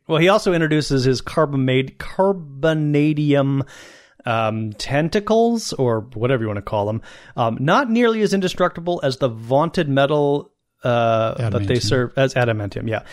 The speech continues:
Speaker 1: uh, but more malleable and a conduit for his mutant death factor. So I guess he, he shoots out his little tentacles, his carbonadium tentacles,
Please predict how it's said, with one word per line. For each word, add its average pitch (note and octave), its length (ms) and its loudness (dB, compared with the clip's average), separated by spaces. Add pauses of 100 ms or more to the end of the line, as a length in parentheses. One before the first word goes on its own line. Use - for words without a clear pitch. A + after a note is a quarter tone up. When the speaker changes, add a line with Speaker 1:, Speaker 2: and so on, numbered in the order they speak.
(200)
Speaker 1:
uh, B2+ 340 0 (240)
but C#3 380 -2
more D#3 300 2
malleable C#3 800 2
and A#2+ 100 -4
a - 40 -6
conduit D#3 760 0
for C3+ 340 0
his A#2+ 300 0
mutant A#2 500 -6
death A2 240 -2
factor. G#2+ 380 -8
So - 140 -6
I A#2+ 40 -2
guess C3+ 260 0
he, C3 180 -4 (340)
he B2+ 140 -2
shoots - 480 2
out G3+ 200 2
his D#3 160 -4
little D3+ 400 -4
tentacles, D#3+ 640 0
his A#2 160 -4
carbonadium C#3+ 680 0
tentacles, C3 520 -4